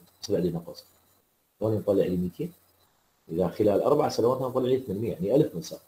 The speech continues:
<coughs> عفوًا، مشكلتنا هو مشكلة التخطيط. إذا عندنا خططنا على أساس علمي صحيح ورصين، وفق احتياجاتنا، وفق متطلباتنا، وفق اللي نحتاجه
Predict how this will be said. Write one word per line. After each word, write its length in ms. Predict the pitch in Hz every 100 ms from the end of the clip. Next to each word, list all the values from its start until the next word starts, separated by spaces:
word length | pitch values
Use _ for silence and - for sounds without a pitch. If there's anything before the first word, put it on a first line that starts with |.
| _ _ _ _ _ _ _ _ _ _ _ _ _ _ _ _ -
<coughs> 920 | 1077 1077 - - - 1077 - - -
عفوًا، 240 | 170 117
مشكلتنا 540 | 117 180 - 190 185 175
هو 60 |
مشكلة 240 | 143 - 143
التخطيط. 480 | - 90 - - -
إذا 200 | 196 160
عندنا 340 | - 95 - - - 175 175 - _ -
خططنا 520 | 147 - 139 78 -
على 200 | 143 113
أساس 400 | 101 107 - -
علمي 280 | 139 90 78
صحيح 440 | - 113 127 -
ورصين، 460 | 113 120 - 104 - _ _ _ -
وفق 280 | 139 147
احتياجاتنا، 680 | 117 - 113 87 95 85 123
وفق 180 | 139 170
متطلباتنا، 720 | 156 156 151 101 82 80 -
وفق 200 | 143 156 170
اللي 160 | 165 135
نحتاجه 500 | 90 92 80 -